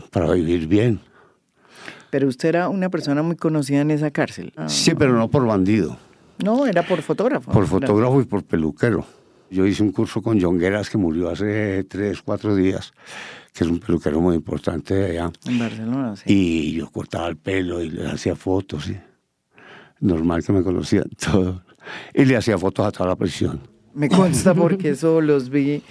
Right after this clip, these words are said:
Speaker 2: Y escogía personajes, porque, eh, hay muchos personajes que se repiten y los tiene usted en toda clase de formas.
Speaker 1: Sí, lo que pasa es que los miércoles se hacía una sesión fotográfica para todas las galerías.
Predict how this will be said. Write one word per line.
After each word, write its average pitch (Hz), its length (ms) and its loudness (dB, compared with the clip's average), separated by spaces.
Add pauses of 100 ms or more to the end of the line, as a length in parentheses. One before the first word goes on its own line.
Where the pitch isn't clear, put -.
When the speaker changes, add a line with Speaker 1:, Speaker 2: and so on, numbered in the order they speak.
(240)
Speaker 2:
Y 180 180 6
escogía 165 500 2
personajes, 185 720 0
porque, 139 560 -2 (400)
eh, 156 480 2
hay 160 160 2
muchos 196 400 2
personajes 156 580 -2
que 185 140 -2
se 165 100 2
repiten 147 480 0
y 175 60 2
los 139 180 2
tiene 151 260 0
usted 160 200 -2
en 160 140 0
toda 160 200 0
clase 160 340 -4
de 156 140 -2
formas. 156 340 -4
Speaker 1:
Sí, 160 300 2
lo 123 160 4
que 104 80 -2
pasa 156 200 2
es 143 100 -2
que 165 200 2 (600)
los 151 260 4
miércoles 135 720 2 (360)
se - 180 2
hacía 113 200 2
una 131 160 4
sesión 104 360 2
fotográfica 110 580 0
para - 140 -6
todas 101 180 2
las 101 120 2
galerías. 78 500 -2